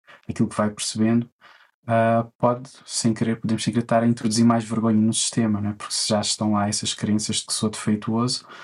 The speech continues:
a pessoa vai sentir, "Oh, sim, realmente até nisto as minhas partes fazem mal, porque em vez de estarem a ajudar, querem ajudar a vergonha, então provocar mais vergonha, portanto não faço nada bem, nem o meu sistema presta." Isto pode estar a, mesmo que a pessoa não, não verbalize isto, mas pode estar a acontecer internamente, portanto é importante ter atenção a isto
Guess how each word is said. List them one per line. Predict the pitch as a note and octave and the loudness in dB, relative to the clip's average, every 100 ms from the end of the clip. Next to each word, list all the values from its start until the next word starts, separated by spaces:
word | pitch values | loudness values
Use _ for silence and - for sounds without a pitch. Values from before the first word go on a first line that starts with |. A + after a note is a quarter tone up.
| - _ - | -20 _ -14
a | |
pessoa | - - G#2 | -8 -4 -2
vai | G#2 | -2
sentir, | - G#2+ A#2+ | 0 0 2
"Oh, | C#3+ - - | 2 0 -4
sim, | - A#2+ G#2+ | -4 0 0
realmente | F#2+ G2 G2 A2+ A#2+ | 2 2 2 0 -2
até | - A2+ | 0 2
nisto | A2 A#2 A#2 A#2 | 4 4 2 0
as | |
minhas | A#2 A#2 | 4 2
partes | - A#2 - | 2 0 0
fazem | - A2+ A#2+ | 0 0 0
mal, | A#2 C3 C3+ | 2 4 2
porque | - A#2+ - - | 0 -6 -8 -4
em | A2 | 0
vez | G#2+ G#2+ | 0 0
de | |
estarem | A2+ G#2 | 0 2
a | A2 | 2
ajudar, | A2 A#2 A#2+ B2+ - - | 2 2 2 0 -8 -4
querem | - A2 | 0 4
ajudar | A2 A2 | 4 2
a | |
vergonha, | G#2 A2+ A#2+ | 2 4 4
então | A#2+ A#2+ | 4 0
provocar | G#2+ - - A#2 | -2 -4 -2 0
mais | A2+ - | 0 0
vergonha, | A2 A2+ C3+ | -2 2 4
portanto | B2+ A#2+ A2 | 2 2 0
não | A2 | 2
faço | A2 A2 | 0 0
nada | A2 A2 A2 | 0 0 0
bem, | A#2+ B2+ | 2 4
nem | A#2+ | 4
o | |
meu | A2+ | 2
sistema | - A#2+ G#2+ | 0 0 0
presta." | G#2+ A#2+ C3 C#3 C3+ - - - - - | 0 0 0 -2 -6 -8 -14 -14 -10 -6
Isto | A2 - | -6 -2
pode | B2 A#2+ | -2 0
estar | B2 A#2+ | 0 2
a, | A#2+ A#2+ B2+ - - _ - | 2 -2 -2 -6 -8 _ 0
mesmo | A#2 A#2+ | 2 2
que | |
a | B2 | 0
pessoa | - A#2 | 4 4
não, | A#2 | 6
não | A#2 A2+ | 6 4
verbalize | A2 A2 A#2 A#2 B2 | 2 2 4 4 2
isto, | C3 | -2
mas | C#3+ | -2
pode | - B2+ | -2 -2
estar | B2+ B2 | 0 -2
a | |
acontecer | B2 B2 - A#2+ | 0 -2 0 2
internamente, | A#2+ A#2+ A#2+ B2 A#2 | 2 2 4 4 2
portanto | A2 A2 | 0 0
é | |
importante | A2 - - A2+ | -2 -2 -2 -2
ter | A2 A2 | 0 -2
atenção | A2 A2 - A2 G#2+ | 0 -2 -2 -2 0
a | |
isto | A2+ A#2+ - | 0 -2 -6